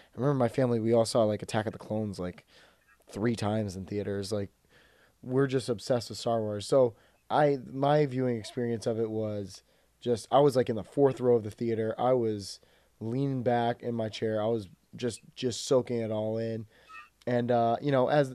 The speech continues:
you know, and, and I wanted to reserve judgment until, like, multiple times viewing it. Um,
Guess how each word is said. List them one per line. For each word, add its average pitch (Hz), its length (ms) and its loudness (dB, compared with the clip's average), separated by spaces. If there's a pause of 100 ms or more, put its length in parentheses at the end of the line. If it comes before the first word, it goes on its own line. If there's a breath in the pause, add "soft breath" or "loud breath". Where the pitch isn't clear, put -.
you - 300 -10
know, 127 160 2
and, 139 220 -4
and 151 280 -8
I 156 140 2 (140)
wanted 151 280 4
to 156 60 4
reserve 147 320 2
judgment 123 400 -2
until, 95 220 -6
like, 110 200 -2
multiple 117 360 -4
times 113 280 -2
viewing 120 280 0
it. 139 180 2 (380 soft breath)
Um, 113 420 6